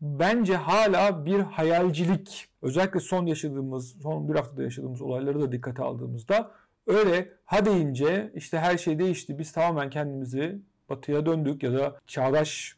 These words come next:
muasır medeniyet seviyesinde her şeyimizi çıkardık, hadi yabancı yatırımcı gelsin durumu olmuyor. Onun için olmayacaktır da onu bir not etmek isterim önümüzdeki döneme ilişkin yatırımlar ve diğer kararlar açısından.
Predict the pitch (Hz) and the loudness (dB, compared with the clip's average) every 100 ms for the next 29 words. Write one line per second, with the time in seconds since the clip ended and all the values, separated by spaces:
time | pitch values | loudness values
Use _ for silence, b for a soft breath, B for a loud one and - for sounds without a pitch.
0 | - 123 135 131 170 151 143 147 151 151 | -10 -4 -2 -2 0 2 2 2 0 0
1 | 147 139 135 147 147 147 147 135 131 - | 0 0 0 0 0 0 -2 -4 -8 -4
2 | 131 123 143 b b b 147 143 139 - | -2 -2 -10 b b b -2 0 -2 -2
3 | 135 139 139 135 127 131 135 135 131 170 | -4 -2 -4 -6 -6 -6 -2 -2 -2 -6
4 | 147 165 202 196 - - 202 196 160 160 | -2 0 -2 -4 -10 0 2 4 2 0
5 | 220 - B - 208 196 226 - 202 220 | -2 -4 B -4 -2 -2 -4 -2 2 4
6 | 196 143 131 131 156 202 185 202 220 240 | 4 2 0 -2 -2 0 0 0 0 -4
7 | - 160 202 202 165 170 185 208 - - | -6 -2 0 -2 -4 0 0 0 -8 -12
8 | - 156 - 202 220 170 - 156 151 226 | -4 -4 0 -4 -2 -8 -4 0 2 0
9 | 226 _ _ - 147 156 151 156 160 175 | -6 _ _ -8 -4 -2 0 -2 -2 -4
10 | 165 147 143 139 131 - 156 139 139 143 | -2 -4 -2 -4 -4 -6 -2 -2 -2 -2
11 | 147 139 147 196 B B B - 160 151 | 0 0 0 -2 B B B -4 2 2
12 | 135 - - 135 135 165 123 - 123 123 | 2 -4 -2 0 2 2 0 -4 -8 -8